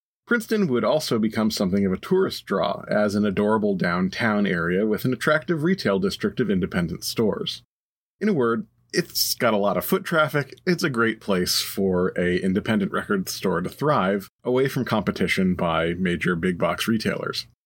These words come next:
Beyond the location, however, the staff and their policies are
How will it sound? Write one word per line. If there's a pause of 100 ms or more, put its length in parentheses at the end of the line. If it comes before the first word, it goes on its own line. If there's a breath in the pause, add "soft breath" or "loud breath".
(680)
Beyond
the
location,
however,
the
staff
and
their
policies
are